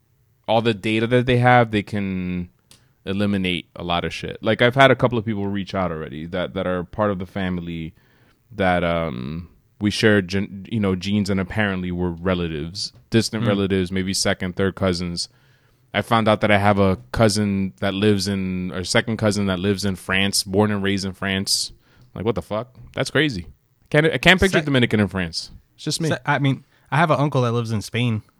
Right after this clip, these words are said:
Speaker 2: an aunt and uncle that lives in Spain.
Speaker 1: So you're talking about, so we're really gonna lose our listeners right now. Eddie, right? That's who you're talking about?
Speaker 2: Yeah, yeah, yeah, yeah.
Speaker 1: Yes, but that's because he was born in D R and he moved to Spain later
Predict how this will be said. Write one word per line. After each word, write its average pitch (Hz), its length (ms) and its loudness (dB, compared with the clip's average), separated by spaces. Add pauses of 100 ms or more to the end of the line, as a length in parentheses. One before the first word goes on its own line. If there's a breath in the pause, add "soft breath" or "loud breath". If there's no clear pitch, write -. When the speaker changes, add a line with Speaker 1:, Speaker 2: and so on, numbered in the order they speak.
Speaker 2:
an - 140 -10
aunt 120 220 -2
and 117 180 -2
uncle 101 240 -8
that 98 80 -8
lives 101 160 -8
in 92 80 -14
Spain. 101 340 -8 (380)
Speaker 1:
So 127 180 6
you're 131 180 8
talking 135 240 2
about, 113 720 4 (360)
so 104 260 4
we're 123 160 8
really 120 320 6
gonna 107 160 8
lose 101 180 4
our 101 80 4
listeners 98 320 0
right 98 120 2
now. - 100 -4
Eddie, 87 320 4
right? 110 360 4
That's 110 140 -2
who 123 60 0
you're 120 60 2
talking 127 200 2
about? 139 220 0
Speaker 2:
Yeah, 131 200 4
yeah, 120 180 2
yeah, 117 160 -2
yeah. 104 260 -6
Speaker 1:
Yes, 113 300 8
but 120 160 2
that's 147 180 6
because 170 240 2
he 147 60 0
was 123 180 2
born 143 400 4
in 123 140 2
D 113 180 2
R 101 280 4
and 101 140 -4
he 104 120 -4
moved 110 380 6
to 98 140 -4
Spain 82 420 -4
later 87 260 -2